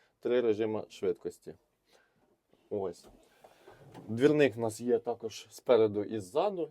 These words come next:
І бачимо, що дефлекторів саме на заднє скло, наприклад, на водія, по бокам і на лобове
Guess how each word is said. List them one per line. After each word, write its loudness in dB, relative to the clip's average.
І -4
бачимо, -8
що -6
дефлекторів -2
саме -4
на -6
заднє -4
скло, -8
наприклад, -12
на -4
водія, -6
по -6
бокам -6
і -12
на -10
лобове -8